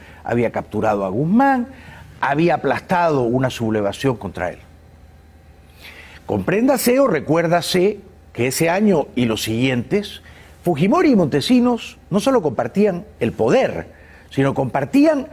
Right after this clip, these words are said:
el segundo piso del Servicio de Inteligencia Nacional. Ahí dormía Montesinos y en un cuarto casi adyacente dormía Fujimori. Ahí dormía la mamá de Fujimori,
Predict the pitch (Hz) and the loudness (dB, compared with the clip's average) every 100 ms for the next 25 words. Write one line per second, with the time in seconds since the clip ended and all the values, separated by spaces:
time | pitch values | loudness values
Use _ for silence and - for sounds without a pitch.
0 | - - - - - 156 139 170 302 427 | -20 -20 -20 -20 -4 -2 2 2 4 2
1 | 247 277 247 - 233 - - - - - | 2 2 2 2 0 -2 -20 -20 -20 -20
2 | - - - - - - - 131 139 190 | -20 -20 -20 -20 -20 -12 -6 -2 0 2
3 | 208 165 127 123 202 202 156 107 - 190 | 2 2 0 0 0 0 -2 -2 0 0
4 | 120 - - - - - - - - - | 0 -4 -18 -20 -20 -20 -20 -20 -20 -10
5 | 139 170 208 196 196 240 175 104 - - | -2 2 4 4 4 4 4 0 -8 -20
6 | - - - - - 117 156 262 262 254 | -20 -20 -20 -14 -6 -4 0 0 0 -2
7 | - - - - - - 151 220 220 269 | -10 -20 -20 -20 -12 -2 2 2 2 0
8 | 214 185 220 170 208 220 262 302 294 233 | 0 -2 -2 0 2 2 2 2 0 0
9 | 311 - - - - - - 196 254 330 | -4 -6 -20 -20 -20 -20 -12 -4 0 2
10 | 269 170 202 370 302 185 - - - - | 2 2 2 2 -2 -6 -14 -20 -20 -20
11 | - - - - 190 277 294 294 349 226 | -20 -20 -18 -6 0 2 4 4 2 2
12 | 175 185 277 480 427 190 185 151 220 392 | 0 0 0 0 0 0 0 2 2 2
13 | 220 | 0